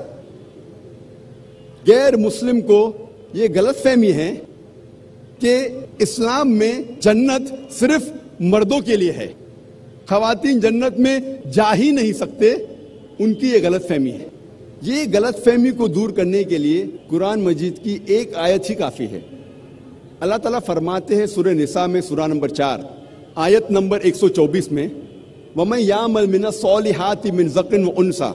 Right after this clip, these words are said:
मतलब अगर आप में से कोई भी शख्स, चाहे औरत या मर्द हो,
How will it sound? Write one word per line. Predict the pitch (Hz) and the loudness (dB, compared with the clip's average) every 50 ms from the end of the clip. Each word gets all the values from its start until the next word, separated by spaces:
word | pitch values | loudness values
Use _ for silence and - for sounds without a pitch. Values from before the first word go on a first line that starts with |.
| - - - - - - - - - - - - - - - - - - - - - 135 | -8 -12 -14 -16 -18 -20 -20 -20 -20 -20 -20 -20 -20 -20 -20 -20 -20 -20 -20 -12 -8 -8
मतलब | 135 - 165 202 202 - - 170 | -6 -4 -4 -4 -4 -2 -2 -2
अगर | 208 208 294 277 202 - - - - - - - - - - - - - - - - - - - - - - - - - - - - - | 0 2 2 2 2 -2 -6 -10 -14 -16 -18 -20 -20 -20 -20 -20 -20 -20 -20 -20 -20 -20 -20 -20 -20 -20 -20 -20 -20 -20 -20 -20 -12 -6
आप | 156 165 190 220 247 254 - - - | -4 -2 0 -2 -2 -4 -6 -6 0
में | 170 175 190 196 | 4 4 6 6
से | 190 - 214 208 202 - | 6 4 4 4 4 2
कोई | 233 247 294 311 311 | 2 0 2 2 4
भी | 302 294 254 | 4 4 4
शख्स, | - - 220 - - - - - - - - - - - - - - - - - - - - - - - - - - - - - - - - - - - - - - - - - - - - | 4 0 -2 -2 -6 -10 -12 -14 -16 -18 -20 -20 -20 -20 -20 -20 -20 -20 -20 -20 -20 -20 -20 -20 -20 -20 -20 -20 -20 -20 -20 -20 -20 -20 -20 -20 -20 -20 -20 -20 -20 -20 -20 -20 -20 -12 -2
चाहे | - 214 208 190 240 226 - | 0 0 2 2 0 0 0
औरत | 185 202 226 262 294 277 - - - - - - - - - - - | 0 2 4 4 2 0 -2 -8 -14 -14 -16 -18 -20 -20 -20 -6 0
या | 175 208 202 | 2 2 4
मर्द | 185 190 185 170 135 | 4 2 -2 -2 -4
हो, | 135 110 90 | -6 -8 -8